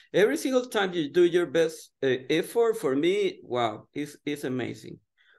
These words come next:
Okay, now let's listen. Listen to me, please. I, I have still, I still have eight minutes more.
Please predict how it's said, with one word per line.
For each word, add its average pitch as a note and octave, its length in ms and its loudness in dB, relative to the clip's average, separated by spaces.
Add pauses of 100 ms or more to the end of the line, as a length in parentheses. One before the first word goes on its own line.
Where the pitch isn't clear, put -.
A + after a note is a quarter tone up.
Okay, C3+ 300 2
now C3+ 240 4
let's D#3 280 0
listen. C3+ 600 -2
Listen D#3+ 380 0
to D#3+ 100 -2
me, C3 160 0
please. B2 340 -4 (160)
I, D3 320 0
I F3+ 140 2
have F#3+ 260 2
still, F#3+ 320 0 (100)
I D3+ 120 2
still F#3 240 0
have D#3+ 320 0 (380)
eight C#3+ 200 6
minutes C#3+ 460 2
more. D3 460 -2